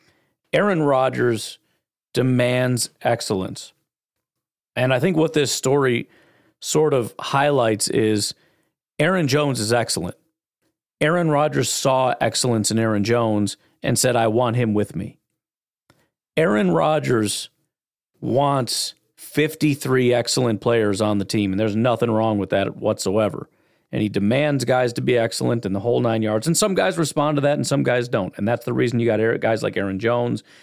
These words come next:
and you've got a lot of guys that'll say Aaron Rodgers is w-, their favorite teammate, et cetera, et cetera. And you got other guys that say that guy's a piece of garbage. Um, it's just like anybody else in life. Some people love you, some people hate you. It is what it is, especially when you're more of a polarizing guy.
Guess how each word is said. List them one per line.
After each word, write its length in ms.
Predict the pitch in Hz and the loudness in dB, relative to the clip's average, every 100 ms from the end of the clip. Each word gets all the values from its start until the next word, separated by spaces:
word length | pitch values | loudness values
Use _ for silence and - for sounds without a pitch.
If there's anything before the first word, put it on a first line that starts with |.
| - - | -16 -4
and 140 | 127 | -2
you've 80 | 120 | 2
got 120 | 117 | 2
a 40 | 101 | 2
lot 240 | 107 123 | 2 2
of 80 | 113 | 2
guys 240 | 117 113 | 0 0
that'll 180 | 113 110 | 2 0
say 180 | - 120 | 0 0
Aaron 280 | 110 110 110 | 0 0 0
Rodgers 400 | 110 110 104 104 | 0 0 -4 -8
is 160 | 101 | -12
w-, 420 | - - - 104 - | -14 -8 -4 -4 -6
their 240 | 98 101 | -6 -6
favorite 400 | - 131 127 120 | -2 -2 0 -2
teammate, 360 | - 131 113 110 | -2 0 0 -2
et 100 | - | -2
cetera, 280 | 107 107 | -2 -2
et 80 | 101 | -2
cetera. 340 | - 92 92 - - - _ | -2 -4 -4 -8 -14 -20 _
And 140 | 160 | -2
you 60 | 131 | 0
got 120 | 131 | 2
other 180 | 123 127 | 2 2
guys 200 | 123 117 | 0 0
that 120 | 101 | -2
say 100 | - | -2
that 160 | 110 107 | 0 0
guy's 220 | 107 101 | 0 -2
a 20 | |
piece 240 | 98 110 - | -4 -6 -4
of 80 | 98 | -2
garbage. 480 | 101 85 87 - _ _ _ _ _ - | 0 -2 -6 -18 _ _ _ _ _ -6
Um, 440 | - 117 104 101 - | 0 0 0 -2 -6
it's 260 | - - - | -8 -6 -6
just 240 | - 113 | -4 -2
like 160 | 131 120 | 0 0
anybody 340 | 123 139 123 | 0 0 2
else 240 | 120 113 - | 2 0 0
in 100 | 113 | 0
life. 240 | 110 110 | 0 0
Some 180 | - 107 | -2 -4
people 260 | 117 - 107 | -4 -2 0
love 220 | 113 107 | 0 0
you, 80 | 104 | -2
some 180 | 113 | -2
people 280 | 104 107 101 | -4 -4 -2
hate 260 | 101 101 101 | -2 -2 -2
you. 80 | 104 | -2
It 120 | 101 | -2
is 140 | 101 | -2
what 140 | 104 101 | -4 -4
it 100 | 98 | -4
is, 160 | 92 | -6
especially 380 | 95 - 107 101 | -6 -4 -4 -4
when 80 | 104 | -4
you're 100 | 104 | -2
more 220 | 107 104 | -2 -2
of 80 | 98 | -2
a 40 | |
polarizing 680 | 101 98 101 95 98 95 95 | -4 -2 0 0 -2 -4 -6
guy. 340 | 98 92 90 | -4 -6 -8